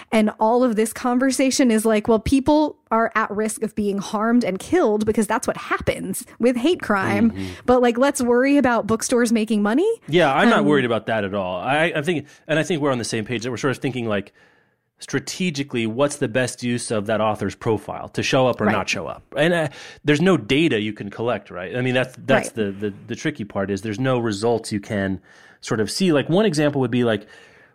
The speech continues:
Speaker 2: was it Georgia that was gonna pass something similar, but Marvel and Disney and some other
Speaker 1: Yes.
Speaker 2: huge corporations like, "You know what? If you do that,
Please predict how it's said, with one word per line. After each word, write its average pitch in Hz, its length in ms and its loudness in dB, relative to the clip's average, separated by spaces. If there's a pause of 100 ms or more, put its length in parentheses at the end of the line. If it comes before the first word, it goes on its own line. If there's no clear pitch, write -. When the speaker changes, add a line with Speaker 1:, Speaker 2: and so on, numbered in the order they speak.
(120)
Speaker 2:
was 143 120 0
it 110 120 0
Georgia 180 640 4 (240)
that 131 240 0
was 127 120 2
gonna 147 180 2
pass 147 260 0
something 131 260 0
similar, 165 640 2 (300)
but 135 180 4
Marvel 143 480 4
and 117 140 2
Disney 147 420 2
and 123 100 0
some 123 160 -2
other 123 320 2
Speaker 1:
Yes. 226 240 0
Speaker 2:
huge 165 220 0
corporations 147 520 0
like, 131 120 -2
"You 180 140 0
know 220 240 2
what? 233 520 2
If 156 180 -2
you 165 100 2
do 262 280 4
that, 147 520 2